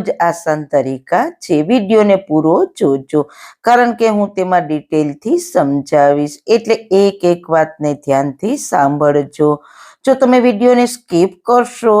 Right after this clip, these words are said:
તો તમને સારું રિઝલ્ટ નહીં મળે. તો ચલો આજનો યુઝફુલ વીડિયો સ્ટાર્ટ કરીએ.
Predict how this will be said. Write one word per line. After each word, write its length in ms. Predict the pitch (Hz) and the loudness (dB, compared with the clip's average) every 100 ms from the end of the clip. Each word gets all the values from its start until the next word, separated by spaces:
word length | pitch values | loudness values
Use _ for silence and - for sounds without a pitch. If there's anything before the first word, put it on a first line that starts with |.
| 208 | 2
તો 160 | 190 | 0
તમને 340 | 190 175 175 165 | 0 -2 -2 -4
સારું 500 | - 151 143 147 139 | -2 -2 0 -2 -4
રિઝલ્ટ 480 | 131 131 170 247 381 | -6 -2 -2 -2 -2
નહીં 380 | 294 208 139 147 143 | 0 0 0 -2 -2
મળે. 260 | 143 143 156 151 - _ _ _ _ _ _ _ _ _ _ _ _ _ _ - | 0 0 0 -4 -14 _ _ _ _ _ _ _ _ _ _ _ _ _ _ -2
તો 80 | 160 | 0
ચલો 360 | - 156 143 147 | 0 0 2 2
આજનો 380 | 139 135 135 135 | 2 0 -2 -2
યુઝફુલ 640 | 139 139 127 _ 147 131 | -2 -4 -6 _ -6 -4
વીડિયો 480 | 127 127 139 170 311 427 | -4 -4 0 2 2 0
સ્ટાર્ટ 520 | - - 143 143 143 - | -6 -2 0 0 -6 -4
કરીએ. 460 | 139 143 143 147 | -2 -2 -2 -4